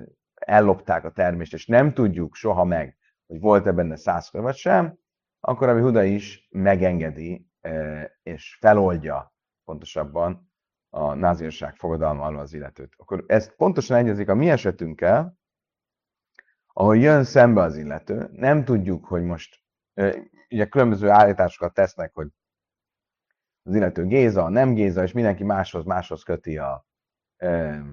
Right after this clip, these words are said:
ö, fogadalmának az érvényességét.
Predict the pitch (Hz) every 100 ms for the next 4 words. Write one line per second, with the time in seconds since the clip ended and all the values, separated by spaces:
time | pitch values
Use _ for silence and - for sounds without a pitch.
0 | 69 - _ 85 78 73 69 69 - _
1 | _ _ _ _ _ _ _ _ _ _
2 | _ _ _ 95 92 85 82 80 71 -
3 | - 139 151 139 - 110 110